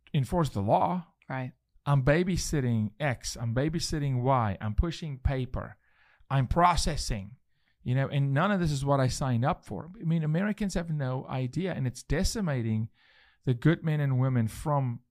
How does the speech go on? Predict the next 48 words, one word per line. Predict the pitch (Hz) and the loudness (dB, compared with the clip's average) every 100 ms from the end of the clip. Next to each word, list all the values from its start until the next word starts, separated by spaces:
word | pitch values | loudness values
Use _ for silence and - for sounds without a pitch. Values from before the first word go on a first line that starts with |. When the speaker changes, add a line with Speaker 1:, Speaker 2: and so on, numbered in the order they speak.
| _ - | _ -4
Speaker 1:
areas | 139 196 185 135 123 | -2 0 0 0 0
where | 120 | 0
we | 117 117 | 2 2
need | 110 107 | 2 0
it | - | -2
most. | - - - | -4 -4 -4
And | 143 | -4
like | 170 | -4
you | 180 | -6
said, | - 143 | -6 0
you | 135 | 0
can't, | - - 202 - | 0 -2 -4 -6
I, | - 196 190 _ _ _ | -4 -4 -4 _ _ _
six | - 196 - - | -8 -8 -6 -4
weeks, | 170 - | -4 -2
six | 185 - | -6 -2
months, | 170 175 - | -2 -2 -2
you | 185 277 | -2 0
remove | 240 160 160 151 151 | 0 0 2 0 -2
it | 143 _ | -6 _
for | - - 139 | -20 -6 -4
a | 135 | -2
month. | 202 269 90 - _ _ _ _ - | -2 -6 -10 -18 _ _ _ _ -16
Speaker 2:
Mm-hmm. | 135 131 143 | -12 -2 0
Speaker 1:
And | 139 | 2
you're | 180 | 2
getting | 185 190 | 2 2
behind | 165 151 151 143 | 2 2 0 0
the | |
curve. | 127 196 151 | -2 0 -2
I'm | 139 240 294 | 0 -2 -2
at | 165 | -2
this | 147 | -2
point | - 151 135 | 0 -2 0
now, | 135 117 | 0 0
I'm | 117 | 0
trying | - 170 151 | 0 0 0
to | |
track | - 123 120 - | -2 -2 -2 -4
it, | |
Gene. | 101 98 101 | -2 0 0
And | 113 | -2
an | 85 104 | -4 -2
interesting | 170 165 143 117 - _ | -2 -2 -6 -8 -8 _
question | 151 143 - 107 | -4 -2 -4 -6
to | 110 | -2
you | 110 | -2
is, | 98 | -4